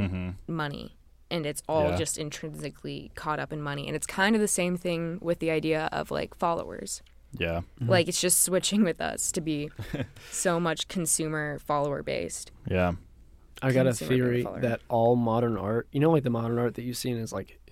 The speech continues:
Speaker 3: who the hell would buy that?
Speaker 1: It's
Speaker 3: I
Speaker 1: just,
Speaker 3: can do that.
Speaker 1: yeah, it's just, like, shapes or
Speaker 3: Yeah,
Speaker 1: whatever.
Speaker 3: I have a
Speaker 1: <laughs>
Speaker 3: theory that it's all money laundering. So, like,
Speaker 1: <laughs>
Speaker 2: Oh.
Speaker 3: it's like, you know how, like, so, like,
Speaker 1: Okay.
Speaker 3: you know, like, these very, very rich,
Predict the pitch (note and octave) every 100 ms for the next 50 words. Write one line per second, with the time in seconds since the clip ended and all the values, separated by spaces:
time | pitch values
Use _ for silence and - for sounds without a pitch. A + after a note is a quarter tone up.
0 | - F3 F3+ F3 - C3+ A#2 A2+ A#2 G#2+
1 | F#2 F#2 F#2+ G2 F#2+ - G#2+ G#2+ C#3+ C#3
2 | A#2+ A#2+ A2 G#2 A2 G2 G2 G2 F#2 F2+
3 | - F#2 F#2 - F#2+ A#2+ G2 A2 G#2 B2+
4 | B2+ B2 A#2+ A#2 A2 G#2 - - - C3
5 | - G2+ A2+ G#2+ G#2+ A2 A2 A2+ F2+ E2+
6 | G#2+ G2 C#3+ C#3 - - - - - A2+
7 | - C#3+ B2 A#2+ - - F#3 F#3 F#3 C#3
8 | B2+ C#3+ D3+ C#3+ C3 A#2+ A#2 C#3+ A2 G2+
9 | G2+ G2+ D3 B2+ C3 A#2 A2+ C3+ B2+ A#2+
10 | A#2+ A#2 A2 B2